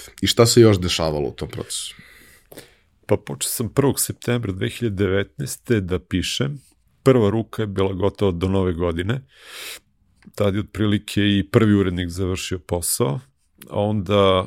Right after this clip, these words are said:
Speaker 2: je drugi urednik krenuo sredinom januara i onda smo negde prvog aprila imali ovaj finalni tekst koji je išao u prelom.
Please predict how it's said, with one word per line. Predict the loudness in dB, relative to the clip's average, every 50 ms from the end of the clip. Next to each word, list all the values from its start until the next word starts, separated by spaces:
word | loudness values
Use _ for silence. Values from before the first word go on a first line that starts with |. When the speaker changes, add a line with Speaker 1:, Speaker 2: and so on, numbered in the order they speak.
| -4 _ -8
Speaker 2:
je | -6 -6 -4 -4 -4
drugi | -4 -4 -2 -2 -2 -2 -2 -2 -2
urednik | 0 0 0 0 -2 -2 -4 -6 -8 -8 -12 -18 -18
krenuo | -12 -6 -4 -4 -4 -2 -2 -2 -2 -2 0 0 0 0 0 -2 -4 -6 -8 -12
sredinom | -10 -8 -8 -6 -4 -4 -4 -2 -2 -2 -2 -2 -2 -4 -2
januara | -2 -2 -2 -2 -2 -4 -4 -4 -4
i | -4 -4
onda | -4 -4 -6 -6
smo | -6 -8 -8 -6 -6
negde | -4 -2 -2 -4 -4 -6 -6 -4 -2 -2 -2
prvog | -2 0 0 0 0 0 -2
aprila | -6 -8 -8 -6 -6 -4 -4 -6
imali | -6 -8 -8 -8 -8 -8 -10 -10 -12 -16 -18 -20 -20 -14
ovaj | -12 -12 -12 -12 -14
finalni | -10 -4 -4 -4 -4 -4 -6 -8 -8
tekst | -8 -8 -8 -8 -8 -14 -18
koji | -14 -12 -10
je | -10
išao | -10 -10 -10 -10 -8
u | -10 -10
prelom. | -12 -14 -14 -12 -12 -12 -14